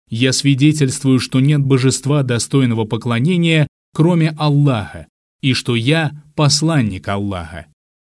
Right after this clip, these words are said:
Какой бы раб Аллаха не встретил Аллаха с этими двумя свидетельствами, не сомневаясь в их истинности, он обязательно войдёт в рай», передал Муслим. Также Абу Хурайра,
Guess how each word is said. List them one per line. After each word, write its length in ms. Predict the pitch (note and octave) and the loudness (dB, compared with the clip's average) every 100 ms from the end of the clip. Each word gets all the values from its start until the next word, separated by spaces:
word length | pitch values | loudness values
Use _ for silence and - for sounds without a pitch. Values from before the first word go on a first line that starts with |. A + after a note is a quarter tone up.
| - | -2
Какой 320 | F3 F#3 A3 | -2 2 4
бы 160 | G3 G3 | 6 6
раб 240 | F#3+ C#3+ | 4 4
Аллаха 480 | C3+ B2+ D#3 B2 C3 | 2 4 2 2 2
не 120 | C3 | 2
встретил 520 | - - D3+ D3 C#3 | 0 2 2 4 2
Аллаха 500 | B2+ B2 C#3+ B2+ A#2+ | 2 2 0 0 0
с 140 | - C3+ | 0 0
этими 320 | B2 C3+ B2 | 0 0 0
двумя 340 | A#2 B2+ A#2+ | 0 0 0
свидетельствами, 1000 | A2+ B2+ C3 G3+ G3 D3+ D#3+ E3 E3 D#3 - _ | -2 -2 2 2 2 0 0 2 2 0 -2 _
не 160 | C#3+ D#3+ | 2 4
сомневаясь 720 | - D#3+ D#3+ D3+ D3 C3+ B2+ | 4 4 4 4 4 4 2
в 80 | C#3+ | 2
их 140 | C3 | 2
истинности, 840 | C3+ B2 - C3 B2 A2+ - A#2+ A2 _ _ _ | 2 0 -2 -2 -2 -4 -4 -6 -6 _ _ _
он 180 | F3 F3 | -2 0
обязательно 720 | E3+ D#3+ D3 G3 - E3+ D3 | 2 2 4 2 2 2 2
войдёт 460 | C#3 C3+ A#2 A#2+ A2 | 4 2 0 -4 -4
в 80 | G#2 | -6
рай», 260 | E2+ D#2 - _ _ _ | -8 -12 -20 _ _ _
передал 540 | - G3 F#3 D#3 D#3 C#3+ | 0 2 4 4 4 2
Муслим. 720 | D3+ C3+ A2+ - - D#2+ - _ _ _ _ _ _ _ _ - | -2 -2 -2 -4 -10 -12 -14 _ _ _ _ _ _ _ _ -2
Также 400 | E3+ E3+ C#3 D3+ | 2 4 4 4
Абу 180 | D3+ D3+ | 4 2
Хурайра, 640 | D3+ D3 E3 D#3 D3 C3+ | 4 4 6 4 4 2